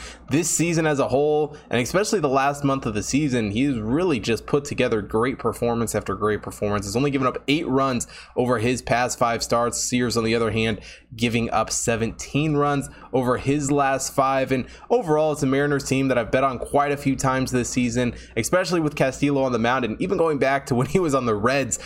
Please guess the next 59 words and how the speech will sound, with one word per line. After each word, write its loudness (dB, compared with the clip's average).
at 2
the 0
start 0
of 0
the 0
season, 0
he's 0
a -2
pitcher -2
that 2
I 2
have 0
always 0
loved 0
to -6
tail 0
this -2
year. 0
And -2
I 0
think -2
on 2
the 0
road, 2
the -2
Mariners 0
are 0
able 0
to 0
take -2
down 0
the 0
A's. 0
I 0
think 0
they 2
win 0
this -6
one -6
pretty -4
big. -6
So -2
I'm -2
taking 0
the -2
Mariners 0
minus 0
one 2
and 0
a 0
half -2
at 2
minus 0
one 0
ten -4
here -4
against -4
the 2
Athletics. -6